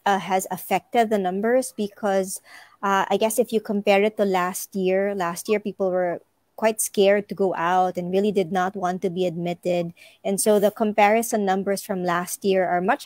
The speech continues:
higher this year now that people are up and about. So that's one. Uh, the other reason is, of course, it's rainy season and it's about to rain outside.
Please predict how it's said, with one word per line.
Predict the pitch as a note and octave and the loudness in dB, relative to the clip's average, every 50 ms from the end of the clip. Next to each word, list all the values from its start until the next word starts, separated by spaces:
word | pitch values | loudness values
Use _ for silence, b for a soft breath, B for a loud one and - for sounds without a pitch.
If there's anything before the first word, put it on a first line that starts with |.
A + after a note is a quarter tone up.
| - - | -8 -4
higher | G3 A3 B3 A#3 A3+ G#3+ | -2 0 0 0 0 0
this | F3 F3+ - - - F#3+ | -2 -4 -6 -4 -4 -2
year | F#3 F3+ | -2 0
now | F3+ F3+ F3 F3 | 0 -2 -2 0
that | F3+ F3 - | -2 -2 -2
people | - G#3 G3 - G3 | -4 -6 -4 -2 -2
are | F#3 F3+ - | -2 -2 -2
up | F#3 F#3 _ | -2 -4 _
and | - F#3+ | -4 -6
about. | F#3 F3+ F3 F3+ E3 E3+ F3 G3+ - - | -6 -4 -2 -2 -2 -2 -2 -4 -6 -8
So | - | -6
that's | - B3+ - - - - G#3+ | -4 -4 -4 -4 -4 0 2
one. | G3 F#3+ F3+ F3 F3 F#3 A3 B3+ - B B B B B B B B B | 2 4 2 2 -2 -4 -6 -8 -10 B B B B B B B B B
Uh, | A3+ G#3+ G#3+ G#3+ | 2 4 4 4
the | G3 A3 - | 4 4 6
other | A#3+ B3+ C#4+ D4 C4+ | 6 6 6 6 4
reason | B3+ A#3+ B3 A#3 B3+ A#3+ A#3 | 4 0 0 2 2 2 2
is, | A3+ A3+ A3+ | 0 -2 -4
of | G3+ - _ | -6 -6 _
course, | - G#3+ G#3 A3 A3 - | 0 2 2 2 0 -2
it's | G#3 F#3+ - - F#3+ | -4 -6 -6 -2 -2
rainy | G3 F#3+ G3 G#3 A3 | 0 0 0 0 -2
season | A3 - A3+ G#3+ G#3 G#3 G#3+ A3 A#3+ A#3+ | -4 -4 -4 -4 -4 -2 -2 -2 -2 -4
and | A3+ F#3 F3+ | -4 -6 -6
it's | F3 - F3+ | -4 0 6
about | E3+ G#3 G#3+ A3 G#3+ - | 8 10 10 8 8 2
to | G#3+ G3 | 0 2
rain | F#3+ F#3+ G3 G3+ G#3 G3+ | 4 4 4 4 2 0
outside. | G3 G3+ - - - F#3+ E3+ F3 F#3 G#3+ A#3+ B3 A3+ A3+ | -2 -2 -2 0 0 2 2 0 0 0 0 -2 -2 -4